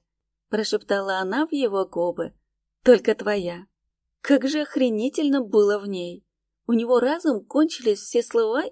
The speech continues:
и мысли. Он словил кайф чистейший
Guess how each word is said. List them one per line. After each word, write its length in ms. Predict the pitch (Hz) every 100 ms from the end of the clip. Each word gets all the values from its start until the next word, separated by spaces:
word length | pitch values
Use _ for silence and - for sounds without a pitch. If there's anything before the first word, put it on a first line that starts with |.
| _
и 80 | 247
мысли. 640 | 254 294 226 - 180 185 _ _ _ _ _ _
Он 160 | 214 240
словил 400 | - 262 247 214 -
кайф 400 | - 247 359 -
чистейший 960 | - 226 - - 240 349 - 220 -